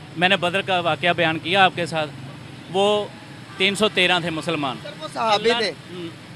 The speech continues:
Speaker 1: आज भी जिंदा हैं लोग, आज भी अल्लाह वाले जिंदा हैं। अगर अल्लाह वाले जिंदा हैं तो आज भी याद करें कि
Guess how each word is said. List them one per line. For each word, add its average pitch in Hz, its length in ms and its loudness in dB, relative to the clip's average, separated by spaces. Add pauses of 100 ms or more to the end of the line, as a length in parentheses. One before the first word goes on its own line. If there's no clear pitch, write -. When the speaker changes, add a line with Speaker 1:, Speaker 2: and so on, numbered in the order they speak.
(320)
Speaker 1:
आज 240 320 10
भी 262 240 4
जिंदा 262 400 8
हैं 233 180 6
लोग, 196 260 2 (380)
आज 220 260 6
भी 262 160 2
अल्लाह 240 240 10
वाले 226 260 8
जिंदा 196 320 2
हैं। 190 80 2
अगर 202 240 2
अल्लाह 240 220 10
वाले 240 260 8
जिंदा 208 340 4
हैं 226 340 6 (340)
तो 233 100 6
आज 208 380 8
भी 226 420 4
याद 202 280 8
करें 220 380 4
कि 214 340 2